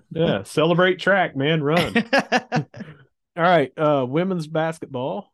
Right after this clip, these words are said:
Speaker 1: as we mentioned, are playing tonight, but let's talk about what they <laughs> did in their last game.
Speaker 2: Yeah.
Speaker 1: They, they eviscerated Davison Elkins,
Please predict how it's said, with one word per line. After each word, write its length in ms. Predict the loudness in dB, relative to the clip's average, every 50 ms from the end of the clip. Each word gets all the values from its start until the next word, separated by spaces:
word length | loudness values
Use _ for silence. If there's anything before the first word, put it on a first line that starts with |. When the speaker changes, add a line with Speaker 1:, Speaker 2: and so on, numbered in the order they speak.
| _ _ _
Speaker 1:
as 240 | -8 -6 -6 -6 -6
we 160 | -4 -4 -4
mentioned, 560 | -4 -4 -4 -6 -6 -6 -6 -8 -8 -10 -12 -14 -12
are 160 | -10 -10 -6
playing 320 | -4 -2 -2 -2 0 0
tonight, 380 | -2 -2 -2 0 -2 -2 -2 -4
but 440 | -6 -2 0 2 2 2 0 -2 -6 _ _ _ _
let's 200 | -6 -6 -4 -4
talk 240 | -2 -2 0 0 0
about 240 | 0 0 -2 0 -2
what 140 | -2 -4 -2
they 120 | -4 -4
<laughs> 20 | -4
did 320 | -4 -8 -6 -4 -4 -4
in 140 | -2 -4 -6
their 180 | -6 -8 -10
last 360 | -8 -8 -8 -8 -10 -10 -10 -8
game. 340 | -6 -6 -6 -6 -8 -10 -12 -10 -8 -8 -8 -4 -4
Speaker 2:
Yeah. 200 | -2 0 2 2
Speaker 1:
They, 340 | 2 4 2 2 0 -4 -10 _ _ _ -6
they 240 | -2 2 2 2 2 0 0 -2 -2 -2
eviscerated 880 | 0 2 2 2 4 4 2 2 4 4 4 4 4 2 0 -2 -2
Davison 540 | -2 0 2 2 0 -2 -4 -6 -6 -6 -4
Elkins, 480 | -4 -6 -6 -8 -10 -12 -12 -14 -16